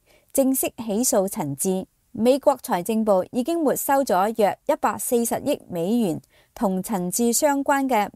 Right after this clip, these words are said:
比特幣資產。陳志已遭到起訴制裁，並喺全球面臨大規模資產查封，佢本人依然在逃。有分析認為，呢啲產熱鏈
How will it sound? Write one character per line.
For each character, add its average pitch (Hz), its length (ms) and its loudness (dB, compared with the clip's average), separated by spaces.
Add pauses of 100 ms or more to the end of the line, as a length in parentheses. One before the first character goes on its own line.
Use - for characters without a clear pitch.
比 190 160 2
特 247 180 2
幣 175 280 -2
資 247 200 -2
產。 190 400 -4 (360)
陳 311 260 0
志 247 200 2
已 240 200 -2
遭 311 220 2
到 254 160 4
起 214 240 -2
訴 208 320 2 (120)
制 190 240 0
裁， 180 300 -6 (400)
並 254 240 2
喺 359 160 2
全 175 320 -2
球 180 220 -2
面 185 240 -4
臨 156 240 -2 (120)
大 202 180 0
規 302 280 -2
模 220 240 0
資 285 220 -2
產 214 260 -4
查 - 220 -10
封， 269 280 0 (300)
佢 220 240 2
本 240 180 0
人 202 240 0 (160)
依 269 300 0
然 160 220 -4
在 165 240 0
逃。 143 280 -8 (560)
有 190 280 2
分 311 200 0
析 311 120 0
認 220 220 0
為， 165 260 -4 (240)
呢 330 100 0
啲 359 160 0
產 190 300 -4
熱 233 220 0 (120)
鏈 180 280 -2